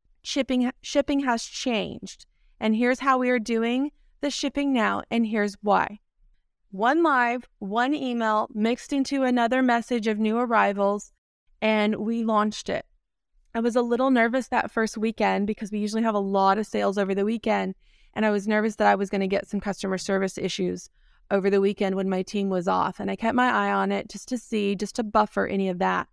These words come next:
I never got one message about it, not one. And I was like, "Okay." And what I saw that day that I went live and did the new arrivals, three-fourths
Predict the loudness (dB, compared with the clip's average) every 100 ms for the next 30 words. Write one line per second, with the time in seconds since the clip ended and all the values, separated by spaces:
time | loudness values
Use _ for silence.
0 | _ _ _ _ _ -4 0 0 0 0
1 | 0 2 0 -2 -8 -6 -4 -2 -2 -4
2 | -6 _ -4 -2 -2 -4 -6 -4 -4 -4
3 | -8 -14 _ _ _ -2 2 2 0 0
4 | 0 0 -6 -12 _ _ _ _ _ _
5 | _ _ -4 -2 0 0 -2 -4 -6 -6
6 | -6 -4 -2 -2 -6 -14 _ _ _ _
7 | _ -2 2 2 2 -2 -6 0 4 6
8 | 4 4 0 -6 -2 0 0 -2 0 2
9 | 2 0 -2 -2 0 2 0 -2 -2 -2
10 | -2 0 0 0 2 2 2 2 0 2
11 | 0 -6 -20 _ _ _ _ _ _ _
12 | _ 0 2 2 0 0 2 2 -2